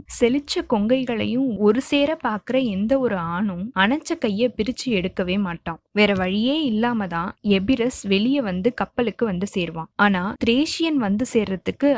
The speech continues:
அதுக்கப்புறம் ஒரு வாரம் கூட ஆகும். "உடலே ஒரு மர்ம குகை மாதிரி இருக்குது எபிரஸ். வெளிர் மஞ்சள் நிறம் கொண்ட யவன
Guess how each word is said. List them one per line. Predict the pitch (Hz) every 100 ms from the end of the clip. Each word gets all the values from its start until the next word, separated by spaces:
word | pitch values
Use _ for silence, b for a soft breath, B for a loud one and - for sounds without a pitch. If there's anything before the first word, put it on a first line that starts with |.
| -
அதுக்கப்புறம் | 165 175 220 233 - 330
ஒரு | 294 226
வாரம் | 208 196 220 240
கூட | 196 196 247
ஆகும். | 180 180 - - _
"உடலே | - 208 240 285 330
ஒரு | 349 208
மர்ம | 185 180 196 285
குகை | 285 202 240
மாதிரி | 254 220 196 196 254
இருக்குது | 208 - 220 208
எபிரஸ். | 175 180 180 - -
வெளிர் | - 190 196 294 349
மஞ்சள் | 320 294 277 233
நிறம் | 190 208 254
கொண்ட | 254 226 269
யவன | 214 185 185 254